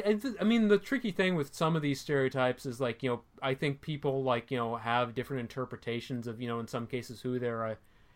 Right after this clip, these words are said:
o-, offensive to. Like, I mean, like, my, my, you know, personal, you know, feeling is that, you know, Watto is on multiple levels, like, just an incredibly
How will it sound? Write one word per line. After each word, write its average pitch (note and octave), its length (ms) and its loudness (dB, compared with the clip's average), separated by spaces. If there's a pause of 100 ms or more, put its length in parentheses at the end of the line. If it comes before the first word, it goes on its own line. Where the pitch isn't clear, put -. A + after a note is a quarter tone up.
(460)
o-, C#3 220 -2
offensive C3+ 600 0
to. C3 340 2
Like, B2 200 2
I - 20 0
mean, B2+ 200 0
like, A#2+ 200 -2
my, C3 580 2 (880)
my, C#3 280 2 (840)
you D#3 100 -2
know, B2+ 280 4 (1120)
personal, D3 640 2
you D3 80 2
know, C3 80 2
feeling C#3 400 2
is B2+ 140 0
that, B2+ 200 0
you C3 80 0
know, B2+ 400 0 (240)
Watto B2+ 500 6
is B2 120 0
on A#2+ 180 2
multiple A#2+ 420 -2
levels, B2 460 0
like, A#2 220 -2
just C#3 240 -4
an C#3 80 -4
incredibly A#2+ 920 -2